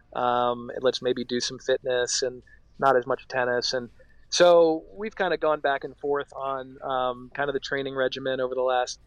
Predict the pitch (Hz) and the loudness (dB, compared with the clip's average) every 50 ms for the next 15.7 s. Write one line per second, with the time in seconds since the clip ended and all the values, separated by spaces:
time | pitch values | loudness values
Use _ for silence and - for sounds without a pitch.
0 | _ - - 143 143 131 123 127 123 - 127 127 127 131 127 - - - 127 123 | _ -4 -2 0 0 2 0 0 -2 0 -2 -2 -2 -2 -4 -4 -4 -2 -2 -4
1 | 120 - _ - - _ _ _ - 131 123 120 117 117 113 110 113 151 156 156 | -6 -10 _ -20 -20 _ _ _ -4 -2 0 0 0 -2 -4 0 4 6 8 8
2 | 151 151 139 - 156 156 156 151 165 170 165 160 156 143 - - 160 143 143 139 | 8 8 6 6 6 6 6 6 4 4 4 2 0 -2 -2 0 0 2 2 2
3 | 139 139 135 131 135 139 135 127 127 - - 143 139 135 135 131 131 131 127 131 | 0 -2 -4 -6 -10 -10 -10 -8 -8 -4 -2 -2 0 0 -2 -4 -4 -4 0 2
4 | 139 143 - _ _ - 143 135 127 - - 147 135 127 117 123 123 127 127 123 | 2 2 2 _ _ 2 4 4 4 4 4 4 4 6 6 6 8 8 6 4
5 | 120 123 120 120 117 117 - - 131 123 120 120 120 - _ _ _ _ _ _ | 2 0 0 2 0 0 0 0 2 4 4 2 2 -2 _ _ _ _ _ _
6 | - - 143 131 127 151 143 143 139 131 127 123 - - 131 127 123 123 123 120 | 2 4 4 6 6 6 6 6 4 0 -2 -2 -4 -4 -2 -2 -2 -2 -4 -2
7 | - 123 120 120 120 120 120 - 123 127 123 123 120 123 - 127 127 127 120 - | -2 -2 -2 -2 -2 -4 -6 -6 -6 -6 -4 -4 -6 -2 2 4 4 4 4 2
8 | - - 127 120 120 117 113 113 113 - - - - - - - - - - - | -2 -2 -2 -2 -2 -4 -6 -8 -12 -16 -20 -20 -20 -16 -14 -14 -14 -6 0 2
9 | 139 139 135 127 131 127 127 120 123 123 123 - - - 131 120 120 123 - - | 2 4 4 4 4 4 4 4 2 2 0 0 -2 0 0 2 2 0 -2 -8
10 | - - - 127 123 120 117 117 117 123 127 123 123 120 117 - - 127 120 117 | -14 -8 -2 0 0 2 2 2 2 2 2 4 4 2 0 -2 -6 -6 -6 -8
11 | 117 107 _ - - _ _ - - 135 127 123 120 117 120 - 151 143 135 - | -10 -14 _ -20 -20 _ _ -10 -4 -2 -2 0 -2 -2 0 2 2 2 4 2
12 | - 135 131 131 127 131 131 131 131 127 123 120 123 127 - 127 131 127 127 127 | -2 2 4 4 6 6 6 4 4 2 0 -2 -6 -8 -6 -4 -4 -2 0 2
13 | 135 143 - - 135 - 139 143 147 143 135 135 139 139 139 - - 151 143 143 | 2 2 2 0 2 4 6 6 6 4 2 -2 -6 -6 -2 2 4 4 4 6
14 | 139 143 147 151 147 135 131 131 - 143 139 143 147 - 156 - 127 - - - | 6 8 8 8 8 6 4 0 0 0 0 0 -2 -4 -4 -4 -6 -4 -2 0
15 | 147 147 - - - 135 131 - - - 135 131 127 | 0 0 0 -2 -2 -2 -2 -4 -4 -6 -6 -6 -6